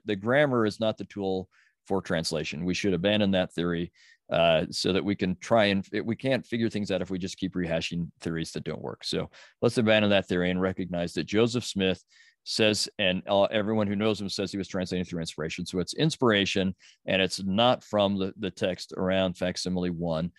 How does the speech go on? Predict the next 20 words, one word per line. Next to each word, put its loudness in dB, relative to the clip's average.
whether 4
it 4
is 2
inspiration, 0
uh, -2
for -2
a -2
text -2
that -2
is -4
on 2
this -4
long 2
roll 2
or -2
not, -2
we -4
don't -4
know, 0
but 2